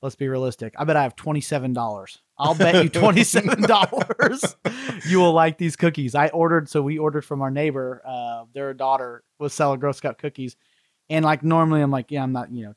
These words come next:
Speaker 1: diet thing, whatever, trying to be a little healthier." Like, I don't just go crazy.
Speaker 2: Yeah.
Speaker 1: But I went, "Whatever.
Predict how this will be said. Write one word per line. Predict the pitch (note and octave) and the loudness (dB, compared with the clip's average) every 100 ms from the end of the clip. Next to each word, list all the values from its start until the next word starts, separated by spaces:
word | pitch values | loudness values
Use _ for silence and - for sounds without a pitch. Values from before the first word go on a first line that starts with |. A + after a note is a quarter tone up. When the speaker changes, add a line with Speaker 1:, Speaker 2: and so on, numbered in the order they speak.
| _ | _
Speaker 1:
diet | B2 A#2+ A#2 - | -6 -6 -6 -8
thing, | A#2+ A2+ | -8 -6
whatever, | A2+ A#2 A#2 A#2 | -6 -6 -8 -8
trying | B2+ | -8
to | A#2+ | -8
be | |
a | A#2 | -6
little | |
healthier." | B2 A#2+ A#2+ | -8 -8 -10
Like, | A#2 | -8
I | C3 | -4
don't | B2 C3+ | -4 -6
just | - | -6
go | C#3+ C3+ | -6 -6
crazy. | _ C3+ C3+ C#3 D#3 D3 _ _ _ | _ -10 -6 -6 -6 -10 _ _ _
Speaker 2:
Yeah. | B2+ A2 | 2 4
Speaker 1:
But | D3+ | 4
I | |
went, | D#3 D#3+ C#3+ _ - | 0 -2 -12 _ -4
"Whatever. | A3 F3+ F3 D3+ C3 A#2 | 2 4 4 2 0 -6